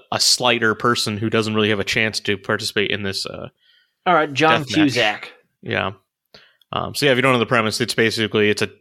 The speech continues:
Speaker 1: a T V show where convicts have to, uh, compete for their lives by killing the people trying to kill them. Like, peop-,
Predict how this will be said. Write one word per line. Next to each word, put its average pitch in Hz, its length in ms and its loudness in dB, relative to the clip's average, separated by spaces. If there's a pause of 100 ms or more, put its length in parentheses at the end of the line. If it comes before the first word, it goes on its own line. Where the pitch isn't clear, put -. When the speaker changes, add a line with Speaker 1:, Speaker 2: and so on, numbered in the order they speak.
(340)
Speaker 1:
a 113 80 -4
T - 200 -2
V 139 140 2
show 117 300 2
where 107 180 2
convicts 113 520 0
have 104 200 2
to, 104 260 0
uh, 101 180 2
compete - 560 -6
for 113 100 -4
their 101 120 0
lives 98 400 0
by 95 200 -2
killing 107 420 -4
the 101 60 -2
people 104 280 -4
trying 101 220 -4
to 98 40 -6
kill 101 220 -4
them. 95 260 -8
Like, - 220 -14
peop-, - 160 -16